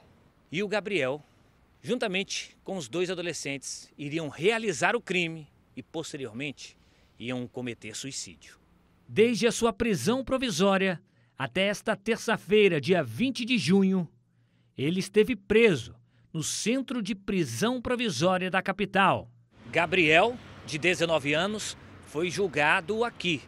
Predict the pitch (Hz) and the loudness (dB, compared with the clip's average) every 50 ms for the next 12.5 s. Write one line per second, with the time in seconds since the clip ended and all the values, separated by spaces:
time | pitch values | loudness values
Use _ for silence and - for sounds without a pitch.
0 | - - - - - - - - 139 147 135 120 - 151 156 147 160 190 208 208 | -18 -20 -20 -20 -20 -18 -8 -4 -2 -2 -2 -2 -4 -6 -6 -2 0 2 2 4
1 | 208 196 175 151 135 113 104 - - 156 170 180 180 170 151 - - - 214 233 | 4 4 4 4 4 2 -2 -2 0 2 2 4 4 2 0 0 -2 -4 -4 -2
2 | 226 208 160 165 185 175 127 101 - - - - - - - - - - 147 151 | -2 0 0 2 2 2 2 0 -4 -14 -18 -20 -20 -20 -20 -18 -8 -2 -2 -2
3 | - - 175 151 131 131 143 147 - - 156 139 156 - - 151 143 139 123 101 | 0 0 -4 -2 0 0 -2 -2 -2 -4 -4 -4 -4 -4 -2 0 2 2 0 0
4 | 90 - - - - - - - - - - - - - - - - - - 107 | -4 -12 -14 -14 -14 -14 -16 -16 -16 -16 -16 -16 -16 -16 -16 -16 -16 -16 -14 -10
5 | 110 131 185 185 202 196 180 185 214 254 - - - - - - - - - - | -4 -2 -2 0 0 2 4 4 2 2 2 -4 -14 -16 -16 -18 -18 -18 -18 -18
6 | - - - - 151 185 202 208 185 - - - - 214 196 - - 214 202 151 | -18 -18 -10 -6 0 2 4 4 4 4 0 -2 0 -2 -2 -2 -2 -2 -2 -2
7 | 147 196 208 185 - - - - 202 202 170 - - - - - 226 247 277 285 | -2 -2 -4 -4 -6 -10 -4 2 2 2 2 2 -6 -18 -8 -2 0 2 2 2
8 | 247 180 165 220 233 202 185 185 180 170 147 104 87 87 - - - - - - | 0 -2 -2 0 4 6 6 8 8 6 6 2 0 -8 -12 -14 -12 -12 -14 -16
9 | - - - - - - - - - - - - - - - - - - - - | -18 -20 -20 -20 -20 -20 -20 -20 -20 -20 -20 -20 -20 -20 -20 -20 -20 -16 -8 -2
10 | 156 180 165 151 151 151 151 143 131 117 - 139 151 175 202 214 202 - - - | 0 0 2 4 4 4 2 0 -4 -4 -2 0 2 2 2 0 -2 -6 -18 -20
11 | - - - - 131 143 175 214 233 226 - 185 180 147 151 151 156 160 156 135 | -20 -20 -16 -12 -10 -6 -4 -4 -4 -4 -4 -4 -4 -4 -4 -6 -6 -6 -6 -8
12 | 117 127 117 107 139 156 185 202 185 180 | -8 -12 -10 -8 -6 -4 -2 -2 -2 -4